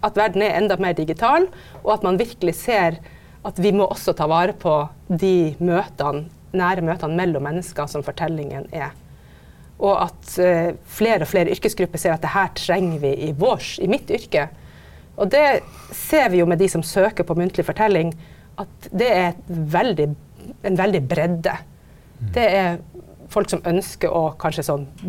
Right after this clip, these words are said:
Speaker 1: bli fortellere eller jobbe scenisk. Det er folk som jobber innenfor helse og omsorg, sykepleiere. Det er prester, det er bibliotekarer, det er folk fra barnehage og skole. Så det er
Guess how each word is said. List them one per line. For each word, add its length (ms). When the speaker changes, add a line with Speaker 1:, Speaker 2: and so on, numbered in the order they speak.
Speaker 1:
bli 220
fortellere 680
eller 140
jobbe 260
scenisk. 760
Det 80
er 80
folk 180
som 160
jobber 300
innenfor 400
helse 480
og 220
omsorg, 440
sykepleiere. 960
Det 160
er 60
prester, 840
det 140
er 40
bibliotekarer, 960
det 120
er 60
folk 160
fra 120
barnehage 520
og 80
skole. 480
Så 140
det 80
er 160